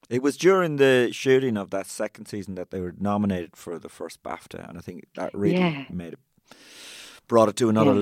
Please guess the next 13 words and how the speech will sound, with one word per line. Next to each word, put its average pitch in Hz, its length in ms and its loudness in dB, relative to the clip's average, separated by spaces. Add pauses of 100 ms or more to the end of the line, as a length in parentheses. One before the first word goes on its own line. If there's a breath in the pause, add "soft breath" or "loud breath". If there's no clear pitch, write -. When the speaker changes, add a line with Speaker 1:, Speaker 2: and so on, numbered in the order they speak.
Speaker 1:
level, 95 240 -4 (580)
and 135 180 6
won, 160 260 10
Speaker 2:
Yeah. 143 180 4
Speaker 1:
won 147 300 4
as 90 160 -8
well. 90 240 -4 (200)
Yeah. 90 200 -16 (280)
Mm. 92 140 -10
Speaker 2:
I 185 40 2
know. 226 580 10
Yeah, 202 400 0 (840 loud breath)
yeah. 160 360 -6